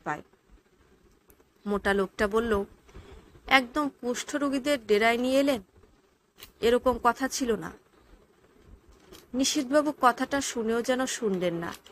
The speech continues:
অনিমেষ দেখল, দুজন লোক সেই জটলা থেকে ওদের চিনিয়ে নিয়ে আসা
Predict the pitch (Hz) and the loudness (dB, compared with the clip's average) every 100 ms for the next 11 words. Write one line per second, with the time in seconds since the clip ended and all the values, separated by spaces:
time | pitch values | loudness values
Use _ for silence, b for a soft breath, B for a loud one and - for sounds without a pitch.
0 | - - _ _ - - _ - 214 208 | -20 -20 _ _ -20 -20 _ 2 4 4
1 | 214 202 202 196 214 208 196 - _ B | 2 0 2 2 2 0 -2 -12 _ B
2 | B B B - 214 285 277 320 285 285 | B B B -12 -2 0 2 2 4 4
3 | 285 - 302 220 226 220 254 262 277 262 | 2 0 -2 2 2 2 0 -4 -4 -2
4 | 277 233 214 226 - 214 208 220 226 233 | 2 2 2 0 -2 -4 -2 0 0 -2
5 | 233 - 240 190 | -4 -4 -2 -4